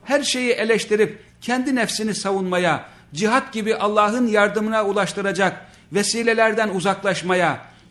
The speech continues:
dünyevileşip ölümden korkmaya çok meyilli olduğu için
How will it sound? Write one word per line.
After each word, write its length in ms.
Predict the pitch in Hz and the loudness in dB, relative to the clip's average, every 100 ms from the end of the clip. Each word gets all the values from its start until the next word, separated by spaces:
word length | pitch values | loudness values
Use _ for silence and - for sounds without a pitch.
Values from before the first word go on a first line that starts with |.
| - | -4
dünyevileşip 840 | 233 240 240 247 240 220 220 - - | 0 2 0 2 2 2 -2 -4 -2
ölümden 540 | 202 220 220 196 240 - | 0 2 0 0 0 0
korkmaya 720 | 208 208 196 202 190 147 - - | -2 -2 -2 0 0 0 -8 -14
çok 300 | - 247 247 | 0 0 0
meyilli 540 | 147 190 196 220 208 247 | -2 0 0 0 0 4
olduğu 420 | 220 196 175 196 | 4 4 2 2
için 460 | 175 170 180 123 | 2 0 0 0